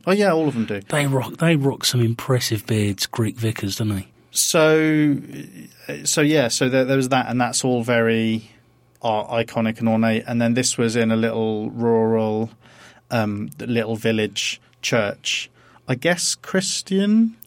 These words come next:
Speaker 2: Sounds very C of E.
Speaker 1: There's a rector.
Speaker 2: Oh, that's very C of E,
Speaker 1: Is
Speaker 2: isn't
Speaker 1: it
Speaker 2: it?
Speaker 1: C of E?
Speaker 2: Yeah.
Speaker 1: I don't know. And, uh, uh, and I'm not gonna, it was nice.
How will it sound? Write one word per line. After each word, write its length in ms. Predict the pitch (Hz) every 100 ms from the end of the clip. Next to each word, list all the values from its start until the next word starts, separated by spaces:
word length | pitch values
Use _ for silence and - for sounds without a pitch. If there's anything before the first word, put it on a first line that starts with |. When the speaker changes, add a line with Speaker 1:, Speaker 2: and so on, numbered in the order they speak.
| _ - _
Speaker 2:
Sounds 320 | - 151 139
very 160 | 131 123
C 240 | - 120 110
of 100 | 104
E. 260 | 104 98 -
Speaker 1:
There's 180 | 135 139
a 60 |
rector. 600 | 131 139 143 - 104 101 - _ _ _
Speaker 2:
Oh, 160 | 117 107
that's 240 | 104 98
very 240 | - 101 95
C 240 | - 95
of 80 | 90
E, 140 | 95
Speaker 1:
Is 160 | 98 131
Speaker 2:
isn't 60 | 160
Speaker 1:
it 20 |
Speaker 2:
it? 100 | -
Speaker 1:
C 140 | 160
of 100 | 151
E? 120 | 160 160
Speaker 2:
Yeah. 100 | 135
Speaker 1:
I 40 |
don't 180 | 127 -
know. 180 | 107 104 - - - - - -
And, 260 | 156 156
uh, 280 | 180 165 160 -
uh, 140 | 151 156
and 140 | 175
I'm 120 | 208 247
not 180 | 160
gonna, 180 | 143 123
it 100 | 175
was 160 | 151 135
nice. 600 | 127 143 143 - -